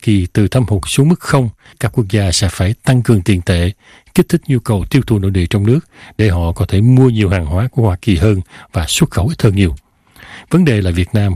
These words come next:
khó có thể làm được những điều đó trong một thời gian ngắn. Trên tờ The Economist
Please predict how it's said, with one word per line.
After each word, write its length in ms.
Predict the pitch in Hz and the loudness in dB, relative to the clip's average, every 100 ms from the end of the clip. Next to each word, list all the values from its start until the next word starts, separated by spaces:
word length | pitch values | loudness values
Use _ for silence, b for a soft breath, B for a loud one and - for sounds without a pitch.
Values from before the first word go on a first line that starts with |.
| - | -6
khó 280 | - 143 | -2 0
có 100 | 170 | 0
thể 160 | 160 98 | -2 -2
làm 240 | 110 85 | -2 0
được 120 | 80 85 | -2 0
những 140 | 95 113 | 2 2
điều 120 | 87 | 2
đó 220 | 90 110 - - | 0 0 -2 -4
trong 140 | 104 | -2
một 160 | 90 82 | -2 -2
thời 160 | - 82 | -2 0
gian 160 | 87 | 2
ngắn. 200 | 104 113 175 B B B B B | 2 2 -2 B B B B B
Trên 240 | 131 120 | 0 0
tờ 360 | 110 110 98 90 | 0 0 0 0
The 120 | 92 | 0
Economist 580 | 110 - 110 110 156 - | 0 2 0 2 0 -2